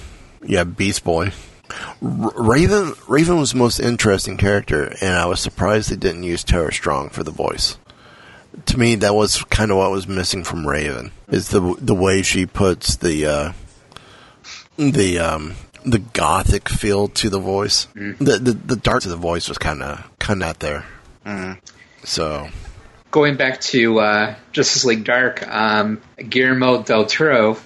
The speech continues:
Speaker 2: uh, who was originally set to direct the project and contributed to the original script, is still attached as producer, so that's good news, too.
Speaker 3: Oh, yeah. That's
Speaker 2: So he
Speaker 3: definitely
Speaker 2: would be
Speaker 3: good news.
Speaker 2: Yep.
Speaker 1: That, that's, that's awesome.
Speaker 2: Mm-hmm.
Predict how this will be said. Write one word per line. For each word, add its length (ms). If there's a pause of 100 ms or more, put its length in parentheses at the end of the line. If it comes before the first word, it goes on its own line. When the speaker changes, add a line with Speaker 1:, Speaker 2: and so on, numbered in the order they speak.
(140)
Speaker 2:
uh, 300
who 80
was 180
originally 320
set 300
to 60
direct 340
the 60
project 580
and 220
contributed 520
to 80
the 60
original 300
script, 400
is 160
still 240
attached 400
as 100
producer, 540
so 120
that's 200
good 160
news, 320
too. 260 (160)
Speaker 3:
Oh, 100
yeah. 340 (300)
That's 180
Speaker 2:
So 120
he 80
Speaker 3:
definitely 200
Speaker 2:
would 20
be 220
Speaker 3:
good 20
news. 400 (640)
Speaker 2:
Yep. 140 (440)
Speaker 1:
That, 320
that's, 420
that's 220
awesome. 360 (920)
Speaker 2:
Mm-hmm. 400